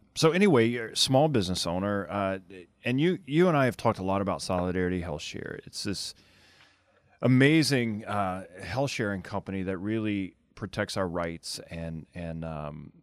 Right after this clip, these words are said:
provides us with the coverage we need. But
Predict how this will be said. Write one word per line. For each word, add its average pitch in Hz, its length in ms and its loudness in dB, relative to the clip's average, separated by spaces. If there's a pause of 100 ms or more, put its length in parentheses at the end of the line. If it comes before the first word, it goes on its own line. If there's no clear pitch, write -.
(500)
provides 101 500 -2
us 98 200 -6
with - 120 -12
the 92 60 -14
coverage 92 400 -6
we 85 160 -6
need. 90 600 -2 (480)
But 113 380 0